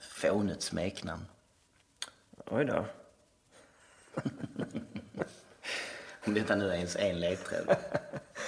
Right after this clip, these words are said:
Speaker 1: Det är det knappt. Vi tar den andra direkt.
Speaker 2: Okej.
Speaker 1: Han är,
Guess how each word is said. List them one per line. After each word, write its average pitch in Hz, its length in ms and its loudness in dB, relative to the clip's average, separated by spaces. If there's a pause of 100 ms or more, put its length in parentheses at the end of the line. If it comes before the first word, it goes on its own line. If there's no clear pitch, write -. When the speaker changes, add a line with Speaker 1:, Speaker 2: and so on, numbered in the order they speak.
(300)
Speaker 1:
Det - 160 6
är 82 60 2
det - 60 -2
knappt. - 400 -2
Vi 104 80 4
tar 117 180 12
den 101 120 6
andra 98 280 8
direkt. 87 380 4
Speaker 2:
Okej. - 360 4 (840)
Speaker 1:
Han 117 420 8
är, 120 240 12